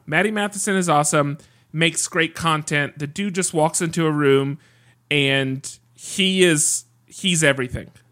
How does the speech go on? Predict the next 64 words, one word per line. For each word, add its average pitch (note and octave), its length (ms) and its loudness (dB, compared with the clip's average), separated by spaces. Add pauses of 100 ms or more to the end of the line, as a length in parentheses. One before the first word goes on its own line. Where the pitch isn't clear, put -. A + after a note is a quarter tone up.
(140)
Okay? C#3 400 -6
He's D3 180 0
all D3+ 140 6
the E3 220 0
energy. E3 320 0
He's D3+ 200 -8
all C3+ 120 -2
the C#3 80 -8
fun, F3 340 0
the D3 140 -2
excitement, D3+ 640 -2
the C3+ 120 -8
empathy. D3+ 400 -6
Like, C3+ 280 -8 (320)
like C#3+ 180 -10
he A3 380 -2
can, G#3 340 -4 (240)
can F3 220 -4
just E3+ 280 -4
take G3 240 0
over F3+ 220 2
any E3 220 -2
screen. D3+ 560 -4 (420)
I'm D#3 200 2
drawn C3+ 280 0
in. A2 180 -8 (360)
So G3+ 360 6
I E3+ 160 0
got, G3+ 280 0
I F3 120 2
watch G#3+ 360 2
a G#3 60 0
lot D#3 140 4
of C#3+ 60 0
his C#3+ 120 -6
videos, B2+ 320 0
and D3 100 -6
so G3+ 80 2
I G3 80 6
got F#3 240 0
recommended F#3 680 2
a D3+ 80 0
show D#3 320 0
that D3 100 -2
he D3+ 140 -2
was D#3+ 160 0
on B3+ 200 2
because D3+ 280 -6
he's A3 160 -6
just G3+ 160 -8
been F#3 100 -2
on E3 100 0
a D3+ 40 -2
lot D3 160 2
of C#3+ 80 -2
stuff - 240 -2
lately, C#3 400 -2
and C#3 80 -6
I C#3+ 60 -4
think G3+ 200 -8
especially E3 480 -4
post C#3+ 500 -4
The C#3+ 200 -4
Bear, C#3 480 -2